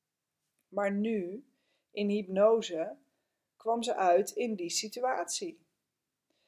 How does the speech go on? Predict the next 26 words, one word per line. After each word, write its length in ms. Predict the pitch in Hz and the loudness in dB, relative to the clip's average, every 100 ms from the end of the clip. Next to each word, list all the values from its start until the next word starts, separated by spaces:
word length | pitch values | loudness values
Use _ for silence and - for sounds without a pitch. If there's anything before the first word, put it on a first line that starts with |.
| _ _ | _ _
En 160 | 208 220 | -2 0
ineens 400 | 226 262 320 294 | 4 6 6 4
realiseerde 640 | 254 254 226 262 277 247 | 2 0 -2 2 2 2
zij 240 | 226 196 | 2 2
zich 240 | 196 196 - | 2 -4 -6
daar 500 | 165 220 208 175 214 | 0 2 2 2 2
op 200 | - 202 | 2 0
dat 200 | - 247 | 2 2
moment 320 | 240 220 190 190 | 2 0 0 -2
dat 140 | 220 | -4
haar 140 | 233 | -4
moeder 240 | 233 247 214 | -4 -2 -4
verdriet 400 | 220 208 330 359 | -6 -4 -4 -2
had, 360 | 233 180 - - | 0 0 -2 -2
maar 140 | 208 | 0
dat 200 | 214 233 | 0 0
zij 500 | - 262 262 294 381 - _ _ | 0 0 2 2 0 -10 _ _
als 280 | - 214 - | -4 -4 -2
éénjarig 640 | - 269 285 269 254 226 - | 2 4 4 0 0 -2 -8
kindje 380 | 262 269 262 220 | -6 -6 -4 2
daar 260 | 208 196 | 2 2
helemaal 600 | 165 180 220 269 269 262 | -4 0 2 2 0 -2
niks 260 | 214 202 - | -2 -4 -4
van 140 | 240 | -6
begreep, 480 | 233 - 302 285 208 | -6 0 2 2 0
want 460 | 220 226 226 - | 0 0 0 -8